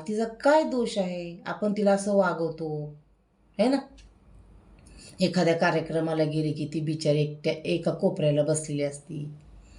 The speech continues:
कसं जायचं पुढं? कारण कुठल्याही कार्यक्रमाला कसं शुभ असतं, विधवा बाई म्हणजे, अ, अशुभ समजतात.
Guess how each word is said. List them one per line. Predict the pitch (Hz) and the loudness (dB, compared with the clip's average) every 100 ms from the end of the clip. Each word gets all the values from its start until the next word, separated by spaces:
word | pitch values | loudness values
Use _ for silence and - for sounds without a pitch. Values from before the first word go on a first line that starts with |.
| - - - | -20 -4 0
कसं | 170 190 | 2 2
जायचं | 175 165 160 156 | 4 4 2 0
पुढं? | 170 156 151 147 147 - - - - - _ - | 2 2 4 2 0 -8 -18 -20 -20 -20 _ 2
कारण | 180 | 4
कुठल्याही | 190 196 196 190 196 196 | 4 2 2 4 4 4
कार्यक्रमाला | 202 190 185 190 190 180 185 | 2 2 0 0 0 0 -2
कसं | - 185 190 | -4 -2 -2
शुभ | 185 208 190 | -2 -4 -4
असतं, | 180 160 - 151 - _ _ _ _ _ - | -4 -8 -10 -16 -18 _ _ _ _ _ -2
विधवा | 151 190 180 208 | 2 4 6 6
बाई | 202 202 | 6 4
म्हणजे, | 196 190 185 196 214 | 4 0 0 0 0
अ, | 160 - | -2 0
अशुभ | 190 226 208 214 208 | 2 2 0 -2 -2
समजतात. | 202 180 147 147 | -2 -4 -6 -8